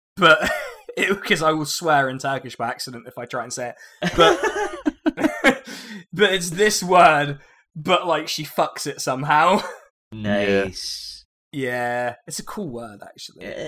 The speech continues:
Speaker 3: is.
Speaker 2: Well, it, I, I think I saw someone talking about that, that map, and apparently, like, the, the Brazilian wizard school is, like, supposedly, um,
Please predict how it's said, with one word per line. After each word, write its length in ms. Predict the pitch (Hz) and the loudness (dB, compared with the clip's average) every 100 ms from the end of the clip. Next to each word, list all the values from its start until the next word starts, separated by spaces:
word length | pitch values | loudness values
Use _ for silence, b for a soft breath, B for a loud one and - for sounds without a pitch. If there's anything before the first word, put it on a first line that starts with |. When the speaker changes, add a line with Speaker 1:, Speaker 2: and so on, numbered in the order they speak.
| 110 | -8
Speaker 3:
is. 160 | 143 - | -8 -2
Speaker 2:
Well, 100 | 151 | -2
it, 160 | 196 - - | -2 -6 0
I, 140 | 170 190 - | 2 2 0
I 80 | |
think 220 | - 233 208 | 0 0 0
I 80 | |
saw 220 | 196 226 220 | 2 4 4
someone 280 | 220 196 | 4 0
talking 280 | - 185 185 | 4 4 4
about 180 | 170 165 | 2 4
that, 220 | 156 151 - | 4 2 2
that 200 | 143 120 | 2 4
map, 340 | 139 156 - | 2 2 -2
and 100 | 123 | -6
apparently, 420 | 113 143 139 127 | -2 2 2 0
like, 220 | 127 123 | 0 0
the, 140 | 120 117 120 | -2 -4 -4
the 380 | 120 120 117 104 - | 0 2 2 -2 -2
Brazilian 720 | 120 104 131 143 147 143 131 _ _ _ _ _ - | -2 0 0 0 -2 -2 -6 _ _ _ _ _ -8
wizard 320 | 135 135 143 | -4 -2 -2
school 460 | - - 147 156 165 _ _ _ _ _ _ _ _ - | -6 -6 -4 -4 -4 _ _ _ _ _ _ _ _ -2
is, 360 | 123 120 - | 0 0 -2
like, 280 | 113 113 120 | 2 2 0
supposedly, 960 | - 123 - 147 135 123 110 117 110 107 | -6 -2 4 6 4 -2 -2 0 0 0
um, 720 | 107 104 104 101 101 104 | 2 2 2 -2 -6 -10